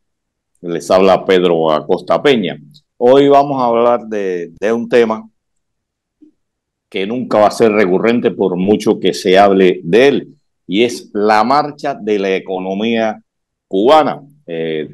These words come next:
da gracia porque hay un hashtag ahora que ponen en la televisión, hasta en las tazas de baño ahorita lo van a poner, que Cuba avanza, y eso nos duele a aquellos que no estamos de acuerdo con la dictadura. Y bueno,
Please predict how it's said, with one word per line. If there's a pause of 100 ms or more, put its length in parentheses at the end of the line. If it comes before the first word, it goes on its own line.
(160)
da
gracia (560)
porque
hay
un
hashtag (240)
ahora
que
ponen
en
la
televisión,
hasta
en
las
tazas
de
baño
ahorita
lo
van
a
poner, (400)
que
Cuba
avanza, (440)
y
eso
nos
duele
a
aquellos
que
no
estamos
de
acuerdo
con
la
dictadura. (640)
Y
bueno,